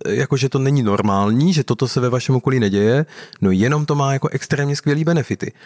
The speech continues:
Vy víte, na čem jste, ten druhej ví, na čem je, může vám aktivně říct ano nebo ne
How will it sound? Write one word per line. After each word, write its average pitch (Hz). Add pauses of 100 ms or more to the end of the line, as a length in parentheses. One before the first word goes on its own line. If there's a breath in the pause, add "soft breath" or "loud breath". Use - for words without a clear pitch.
(260 loud breath)
Vy 104
víte, 120
na 147
čem 170
jste, 185
ten 117
druhej 101
ví, 104
na 110
čem 147
je, 170
může 139
vám 131
aktivně 139
říct 139
ano 135
nebo 123
ne 104